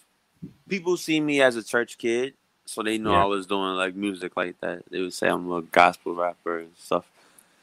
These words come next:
Speaker 1: So they respected it, you know what I'm
Speaker 2: Mm.
Speaker 1: saying? Then my school would have talent shows, and I remember it was one talent show. I went in and I ripped it.
Speaker 2: Mm-hmm.
Speaker 1: <laughs> So,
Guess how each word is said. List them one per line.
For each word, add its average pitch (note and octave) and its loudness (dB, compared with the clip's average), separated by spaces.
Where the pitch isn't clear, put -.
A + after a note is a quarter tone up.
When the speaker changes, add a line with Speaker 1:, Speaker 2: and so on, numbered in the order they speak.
Speaker 1:
So - 2
they F3+ 8
respected G3+ 2
it, F2+ -6
you A#2+ -8
know B2+ -2
what - -
I'm C3 -4
Speaker 2:
Mm. - -8
Speaker 1:
saying? C3 -4
Then A#2+ 0
my B2 2
school - -8
would C3+ 0
have C3 4
talent B2 -2
shows, A2+ -8
and G#2+ -4
I G#2+ 4
remember A#2+ 0
it - 6
was G#2 -4
one G#2+ -2
talent G2+ 2
show. F#2+ -4
I F2+ 2
went G#2 -4
in G2+ 0
and F#2+ -4
I F#2 6
ripped G2+ 2
it. F#2 0
Speaker 2:
Mm-hmm. F#3+ 2
Speaker 1:
<laughs> E3+ 0
So, - -12